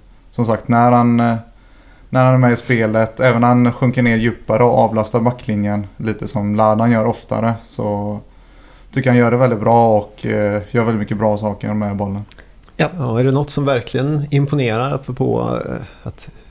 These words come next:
Speaker 3: hitta ytor och så, så är det ju Kalles stenhårda bredsidor som han passar upp bollen, ehm, flera gånger, och det är nästan liksom bästa uppspelsfoten den här matchen.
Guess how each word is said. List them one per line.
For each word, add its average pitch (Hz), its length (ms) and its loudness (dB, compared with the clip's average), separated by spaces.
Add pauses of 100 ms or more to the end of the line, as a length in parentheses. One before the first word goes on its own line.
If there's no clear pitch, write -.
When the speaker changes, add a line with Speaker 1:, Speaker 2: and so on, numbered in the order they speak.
(100)
Speaker 3:
hitta 120 280 -2
ytor 117 360 -2
och 135 80 -2
så, 113 160 -4
så 117 140 -4
är 113 40 -2
det 104 60 0
ju 98 140 -2 (180)
Kalles 104 720 -4
stenhårda 107 1160 -2
bredsidor 110 920 -2
som 147 160 -2
han 127 160 0
passar 123 320 -2
upp - 180 -8
bollen, 107 420 -2 (880)
ehm, 113 600 0
flera 123 460 0
gånger, 113 380 -2
och 117 200 -2
det 117 160 -2
är 113 60 -4 (340)
nästan 143 760 -2 (320)
liksom 117 240 -6
bästa 143 880 -2 (320)
uppspelsfoten 139 1040 -4 (240)
den 143 120 -2
här 131 100 0
matchen. 104 480 -4